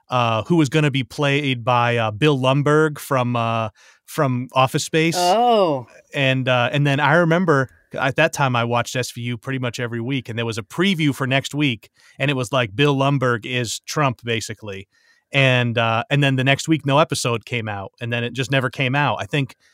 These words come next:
Speaker 1: it would kinda
Speaker 2: Ah.
Speaker 1: got too close to the election. I think also some, you know, allegations came out around that time, or, you know, it was, it was, they decided to, to shelve it.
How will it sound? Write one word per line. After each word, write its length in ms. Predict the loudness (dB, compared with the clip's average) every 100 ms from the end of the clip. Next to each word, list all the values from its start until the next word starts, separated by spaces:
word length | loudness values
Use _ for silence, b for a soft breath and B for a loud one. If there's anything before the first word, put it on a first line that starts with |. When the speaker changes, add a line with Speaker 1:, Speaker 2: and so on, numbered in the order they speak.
| _ -8
Speaker 1:
it 60 |
would 120 | -8
kinda 220 | -2 0 2
Speaker 2:
Ah. 40 |
Speaker 1:
got 300 | 0 0 -2
too 240 | 0 0
close 400 | -2 -2 -2 -2
to 100 | -4
the 120 | -4 -4
election. 540 | -2 -2 -2 -6 -4
I 80 | -4
think 260 | -4 -4
also 320 | -2 -2 -4 -10
some, 300 | -10 -12 -14 _ _ _ _
you 100 | -10
know, 200 | -10 -12 _
allegations 600 | -6 -4 -2 -2 -4 -8
came 260 | -6 -6 -4
out 180 | -4 -4
around 240 | -4 -6
that 180 | -8 -8
time, 380 | -10 -8 -8 -12
or, 120 | -8
you 100 | -2
know, 100 | -2
it 80 | -2
was, 280 | -6 -8 -8
it 40 | -8
was, 140 | -8 -10 _
they 100 | -4
decided 360 | -2 0 0 0
to, 160 | -6 -10 _ _ -18
to 120 | -12
shelve 360 | -4 0 0
it. 120 | -2